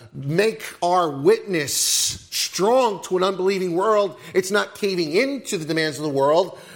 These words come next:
but it's staying committed to biblical truth. That maintains our corporate witness."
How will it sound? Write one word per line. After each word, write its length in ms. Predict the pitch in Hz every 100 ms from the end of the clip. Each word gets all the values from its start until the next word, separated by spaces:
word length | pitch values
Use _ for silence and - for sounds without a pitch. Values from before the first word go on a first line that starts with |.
| -
but 200 | 175 196
it's 360 | 180 - - -
staying 380 | - 175 165
committed 600 | - 156 147 160 151 139 - - -
to 240 | - 147
biblical 500 | 117 131 120 123 117
truth. 640 | 113 - 160 117 - - - -
That 360 | 110 190 220 190
maintains 480 | 180 156 165 160 139
our 140 | 131
corporate 480 | - 160 139 123 127
witness." 840 | 175 175 - - - - -